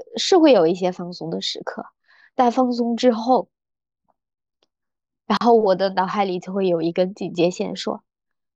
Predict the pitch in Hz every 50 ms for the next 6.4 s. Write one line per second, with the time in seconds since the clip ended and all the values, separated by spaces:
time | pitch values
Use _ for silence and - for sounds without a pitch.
0 | _ _ _ - 190 185 175 - 269 262 - - 165 170 - - 185 - 202 -
1 | - - - - - - 190 175 175 - 185 185 - - - - - - - -
2 | - _ _ _ _ _ _ - 392 453 - - - - - _ _ _ - 254
3 | 208 190 196 196 196 190 208 202 185 185 190 185 185 190 185 190 185 - - 175
4 | 175 180 - 175 - 185 190 190 - _ _ _ _ _ _ - 220 196 226 226
5 | 240 226 214 208 214 - 247 226 - 240 208 202 190 196 202 208 - 196 175 175
6 | 165 - - 156 143 143 - -